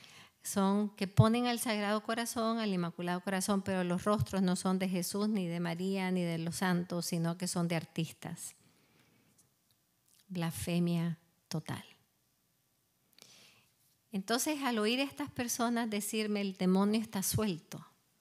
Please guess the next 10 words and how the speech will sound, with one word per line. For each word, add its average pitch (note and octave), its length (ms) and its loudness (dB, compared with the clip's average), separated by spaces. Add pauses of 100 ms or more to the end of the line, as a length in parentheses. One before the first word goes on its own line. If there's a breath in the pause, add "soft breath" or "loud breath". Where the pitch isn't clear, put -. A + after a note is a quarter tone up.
(360)
en F3 180 4 (200)
todos A3+ 480 8
lados E3+ 640 0 (160)
está E3 280 -4
suelto", - 460 -4 (2000 soft breath)
y F#3 120 0
por G3 240 -2
dentro A3+ 460 0
yo G#3 180 -2
oír A3+ 420 -2